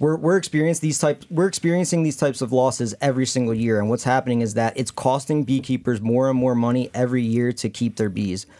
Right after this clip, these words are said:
But basically what colony collapse disorder is, is a combination of things. It's a combination of, uh, a s-, trend in monoculture cropping, uh, unsustainable practices in actual beekeeping,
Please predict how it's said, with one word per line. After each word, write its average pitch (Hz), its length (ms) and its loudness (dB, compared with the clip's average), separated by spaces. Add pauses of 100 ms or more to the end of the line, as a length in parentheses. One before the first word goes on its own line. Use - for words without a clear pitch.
(120)
But 107 120 -2
basically 139 340 0
what 131 140 0
colony 131 300 2
collapse 123 380 0
disorder 110 400 0
is, 107 240 -2
is 110 120 -2
a 113 40 -4
combination 120 600 0
of 101 100 -4
things. 95 360 -6
It's - 140 -8
a 110 40 -4
combination 120 640 -2
of, 107 340 -2 (560)
uh, 101 340 0 (160)
a 113 100 0
s-, 104 120 -2
trend 151 480 0
in 120 320 0
monoculture 131 720 0
cropping, 160 640 0 (760)
uh, 110 220 0
unsustainable 151 760 0
practices 143 720 -2
in 117 260 0
actual 120 400 -2
beekeeping, 120 840 -2